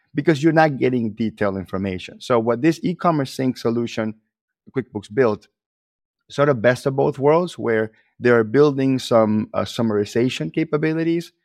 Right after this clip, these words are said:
but also having the ability to bring in and sync those individual orders for the purpose of, again, being able to run reports.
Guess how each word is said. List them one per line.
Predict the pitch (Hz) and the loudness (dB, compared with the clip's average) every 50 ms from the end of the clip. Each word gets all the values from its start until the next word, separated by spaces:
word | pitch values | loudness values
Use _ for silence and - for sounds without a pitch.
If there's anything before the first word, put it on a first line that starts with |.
| _ _ _ _ | _ _ _ _
but | 127 127 127 | 0 2 4
also | 135 147 156 - - 139 | 4 2 2 2 2 0
having | 127 120 127 117 120 127 117 | 2 2 0 2 2 0 0
the | 110 113 107 104 | 2 2 2 2
ability | 104 117 120 113 110 110 110 107 101 - - | 2 2 2 4 2 2 0 0 -4 -4 -6
to | - | -6
bring | 104 104 95 113 123 123 117 117 | -6 -4 0 0 2 2 2 2
in | 113 113 113 - _ | 2 0 0 -2 _
and | 107 107 104 101 - | -6 -6 -6 -8 -10
sync | - - - 147 135 127 123 120 _ _ _ _ _ - | -14 -8 -6 -4 -4 -4 -6 -8 _ _ _ _ _ -6
those | 101 107 104 - - - | -4 -2 -2 -2 -4 -6
individual | 113 113 110 104 98 98 107 101 90 104 98 98 - | -4 -4 -4 -4 -4 -4 -6 -4 -2 -4 -6 -6 -4
orders | - 127 139 135 113 104 98 98 104 - - _ _ _ _ _ _ _ _ _ _ | -2 0 0 2 2 0 -2 -2 -4 -8 -14 _ _ _ _ _ _ _ _ _ _
for | 180 202 | 4 4
the | 185 165 | 4 4
purpose | - - 135 - - 123 - - | 2 0 0 0 -2 -8 -8 -8
of, | - - | -8 -6
again, | - 113 127 117 104 104 | -2 0 2 2 2 2
being | 110 117 110 110 | 0 2 2 4
able | 110 110 101 104 | 4 4 4 2
to | 98 95 | 0 0
run | 90 95 95 90 92 92 - _ | -2 -2 -2 -2 -4 -6 -10 _
reports. | 98 98 90 _ - 135 - - - - | -10 -10 -8 _ -6 -6 -6 -6 -12 -20